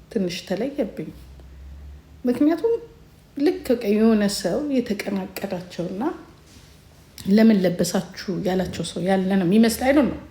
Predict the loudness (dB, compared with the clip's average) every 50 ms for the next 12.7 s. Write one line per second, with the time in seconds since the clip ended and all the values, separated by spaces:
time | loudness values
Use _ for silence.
0 | -20 -18 -8 -6 -4 -2 -2 -2 -4 -4 -6 -8 -8 -12 -18 -20 -20 -20 -20 -20
1 | -20 -20 -12 -4 -2 0 0 0 -4 -8 -12 -16 -16 -20 -20 -20 -20 -20 -20 -20
2 | -20 -20 -20 -20 -20 -20 -20 -20 -20 -20 -20 -20 -20 -20 -12 -6 -4 0 2 4
3 | 4 6 6 6 6 6 4 4 2 0 -4 -6 -8 -14 -20 -14 -12 -12 -12 -12
4 | -16 -20 -20 -20 -20 -6 0 2 2 2 4 4 4 4 4 2 2 2 4 4
5 | 4 4 2 0 -2 0 2 2 2 2 0 -2 -6 -8 -6 -2 0 0 0 0
6 | -2 -6 -8 -8 -8 -8 -4 -2 -2 0 2 0 2 2 2 2 2 0 -2 -4
7 | -8 -12 -14 -12 -4 0 0 0 0 0 -2 -4 -4 -2 2 2 2 4 4 4
8 | 4 4 4 2 0 -4 -6 -12 -18 -20 -20 -20 -20 -20 -6 -2 0 2 4 4
9 | 2 2 0 -4 -6 -10 -14 -16 -18 -20 -20 -20 -20 -20 -4 0 2 4 4 4
10 | 2 0 0 -2 -2 -2 -4 -6 -8 -12 -12 -10 -10 -10 -10 -12 -16 -16 -18 -4
11 | 0 2 4 4 2 0 -2 -6 -10 -14 -14 -16 -20 -20 -20 -20 -20 -20 -20 -20
12 | -20 -20 -20 -18 -18 -6 0 2 2 4 4 2 2